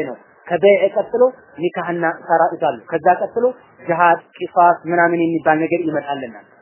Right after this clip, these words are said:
አልዒባዳ ሩቡዕ አልዒባዳ የሚባሉት እስካሁን የቀራናቸው ናቸው። ሩቡዕ አልዒባዳ ምን ቀራን? ሶላት ቀራን፣ እ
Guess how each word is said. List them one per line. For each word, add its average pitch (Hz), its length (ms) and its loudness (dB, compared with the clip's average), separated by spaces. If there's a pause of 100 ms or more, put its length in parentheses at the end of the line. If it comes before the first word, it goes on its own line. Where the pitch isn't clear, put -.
(460)
አልዒባዳ 160 420 2 (1080)
ሩቡዕ 190 280 2
አልዒባዳ 190 440 2
የሚባሉት 196 460 0
እስካሁን 170 340 -4
የቀራናቸው 156 560 -4
ናቸው። 127 220 -12
ሩቡዕ 151 200 -2
አልዒባዳ 151 360 0 (100)
ምን 185 180 -4
ቀራን? 190 300 2 (340)
ሶላት 151 320 0
ቀራን፣ 180 400 0 (100)
እ 180 140 0